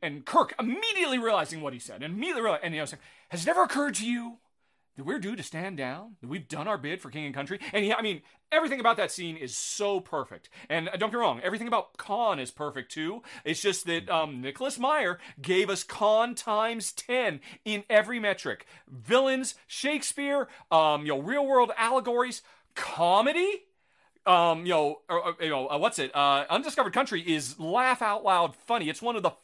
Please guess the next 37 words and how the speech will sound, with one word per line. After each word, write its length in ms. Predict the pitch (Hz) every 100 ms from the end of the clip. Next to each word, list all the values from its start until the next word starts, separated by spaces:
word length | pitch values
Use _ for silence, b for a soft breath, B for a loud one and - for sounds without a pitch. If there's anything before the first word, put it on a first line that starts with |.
| -
funniest 540 | 320 320 135 101 - b b -
Trek 300 | - 165 143
films 360 | 156 139 131 120
as 220 | 156 131
well. 440 | 156 214 226 240 B B B
Um, 360 | 175 160 151 151
you 80 | 170
know, 140 | 147 B
when, 460 | - 175 208 190 185 -
uh, 320 | 170 156 143 -
when, 240 | 170 170
when 180 | 190 185
the 60 |
ship 300 | 170 - 302
takes 260 | - 233 226
that 200 | 254 240
torpedo, 720 | 190 151 - 220 247 254 262 240 B
I 140 | 190 190
mean, 120 | 196
that 160 | 269
was, 140 | 233 190
like, 120 | 175
one 140 | 180
of 40 | 170
the 60 |
most 180 | 147 131
impactful 600 | 120 - 226 220 - 202
moments 300 | 185 170 160
the, 180 | 143 147
uh, 140 | 143
Enterprise 420 | 143 180 175 151 127
has 140 | 127
ever 280 | 202 190 190
hit. 240 | 151 156 - B B B -
Um, 640 | 143 135 131 120 117 110
you 120 | 123 120
know 240 | 110 107